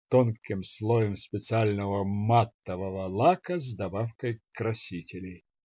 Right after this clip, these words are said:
Белые маски атар – сильно выделялись на чёрном фоне с золотыми разводами.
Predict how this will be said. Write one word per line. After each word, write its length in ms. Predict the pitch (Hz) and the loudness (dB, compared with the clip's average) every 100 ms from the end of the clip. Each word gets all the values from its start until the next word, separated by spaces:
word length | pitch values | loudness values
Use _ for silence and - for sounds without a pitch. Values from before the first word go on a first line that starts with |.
| _ | _
Белые 840 | - 98 135 160 151 143 139 135 127 | -8 8 12 12 12 12 12 12 8
маски 880 | 127 127 143 127 - - - 131 - | 4 6 6 4 0 -8 -2 -2 2
атар – 680 | 131 123 - - 170 170 123 _ _ _ _ _ _ - | 4 4 4 8 10 10 4 _ _ _ _ _ _ -10
сильно 560 | - 151 196 208 190 | 6 12 12 12 6
выделялись 1120 | 170 175 151 160 143 147 143 139 - - - | 4 2 6 6 8 8 6 2 -4 -14 -14
на 140 | 104 120 | -2 0
чёрном 500 | 117 120 117 123 120 - - | 4 4 4 0 -2 -6 2
фоне 380 | 120 127 127 | 4 6 4
с 220 | 117 104 87 | 0 -4 0
золотыми 600 | 117 110 - 117 117 117 | 2 2 0 -2 0 2
разводами. 880 | 113 110 95 98 104 95 90 85 | 0 0 -2 -2 -2 -2 -6 -10